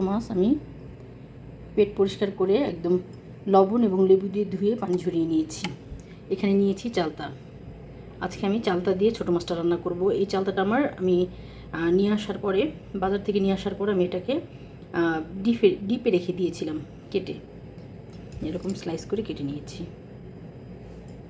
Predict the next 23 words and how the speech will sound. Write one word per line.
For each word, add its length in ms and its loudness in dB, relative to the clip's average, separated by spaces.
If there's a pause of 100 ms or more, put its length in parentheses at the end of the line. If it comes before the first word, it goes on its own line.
(520)
লাগবে 240 4 (100)
আমার 200 4 (140)
রসুন 280 0 (100)
পেস্ট, 380 2 (880)
এখানে 240 2 (320)
বড় 180 2 (400)
দুইটা 240 -2 (100)
পেঁয়াজ 240 2 (100)
আমি 120 2 (180)
কুচি 240 -6
করে 220 -2
নিয়েছি, 340 0 (800)
দশ 120 6 (100)
বারোটা 340 2
কাঁচামরিচ, 500 0
ছোট 180 -2
ছোট 100 -4 (100)
কাঁচামরিচ 520 0
আমি 120 0 (140)
মাঝখান 300 -4
থেকে 200 -6
কেটে 240 -4
নিয়েছি। 320 0